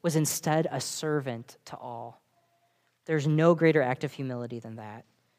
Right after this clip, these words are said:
So, friends, we must redefine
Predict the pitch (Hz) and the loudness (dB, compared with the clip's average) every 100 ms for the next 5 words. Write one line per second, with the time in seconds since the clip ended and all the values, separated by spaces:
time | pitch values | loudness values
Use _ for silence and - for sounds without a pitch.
0 | _ _ _ _ _ _ _ _ _ _ | _ _ _ _ _ _ _ _ _ _
1 | _ - 185 - 175 165 175 147 175 208 | _ -6 -2 2 2 2 -2 -2 4 6
2 | 185 175 175 - 160 147 175 170 170 - | 8 6 6 -2 -6 -2 2 4 4 2
3 | 156 147 143 123 120 | 2 2 2 0 -4